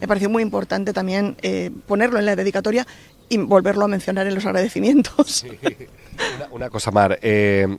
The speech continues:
Speaker 2: estamos hablando, tú eres psicóloga, llevas ya muchos años, creo que más, eh, sobre veinte o más de veinte años, eh, de trayectoria como, ejerciendo como psicóloga.
Speaker 1: Mm. Bueno, realmente yo primero me, me licencié en Derecho.
Speaker 2: Eso iba también,
Speaker 1: Accidentalmente.
Speaker 2: dere-, en Derecho.
Speaker 1: <laughs> Accidentalmente me licencié en
Speaker 2: Todos
Speaker 1: Derecho.
Speaker 2: tenemos un pasado.
Speaker 1: <laughs> Totalmente.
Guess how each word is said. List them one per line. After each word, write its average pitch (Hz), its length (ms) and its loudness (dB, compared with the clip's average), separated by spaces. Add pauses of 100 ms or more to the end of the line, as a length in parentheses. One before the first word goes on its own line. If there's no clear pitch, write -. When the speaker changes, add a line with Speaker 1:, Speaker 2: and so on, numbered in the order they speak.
Speaker 2:
estamos 127 260 -2
hablando, 123 220 4
tú 107 100 0
eres 107 120 2
psicóloga, 123 440 4
llevas 101 220 2
ya 104 80 2
muchos 98 320 -2
años, 101 300 0
creo 104 160 -2
que 110 100 -4
más, 104 240 2
eh, 101 160 0
sobre 92 220 -4
veinte 120 260 -2
o 107 60 2
más 107 140 2
de 107 60 -2
veinte 104 180 -4
años, 104 220 -2 (340)
eh, 101 480 4
de 101 120 2
trayectoria 101 440 2
como, 95 360 2
ejerciendo 101 320 -4
como 98 120 -2
psicóloga. 92 600 -4
Speaker 1:
Mm. 233 140 -6 (360)
Bueno, 254 160 -4
realmente 247 340 -10
yo 254 80 -10
primero 240 280 -10
me, 196 320 -12
me 190 100 -14
licencié 196 360 -14
en 208 60 -10
Derecho. 254 400 -12 (140)
Speaker 2:
Eso - 160 -20
iba 101 140 -20
también, - 320 -12
Speaker 1:
Accidentalmente. 117 140 -8
Speaker 2:
dere-, 120 160 -2
en 113 80 -8
Derecho. 123 300 -6 (500)
Speaker 1:
<laughs> - 0 -
Accidentalmente 294 960 -4 (280)
me 277 180 -4
licencié 269 260 -2
en 208 80 -4
Speaker 2:
Todos - 40 -20
Speaker 1:
Derecho. 226 260 -8
Speaker 2:
tenemos 117 260 -2
un 117 80 -4
pasado. 107 480 -2 (100)
Speaker 1:
<laughs> - 100 -10
Totalmente. - 880 -4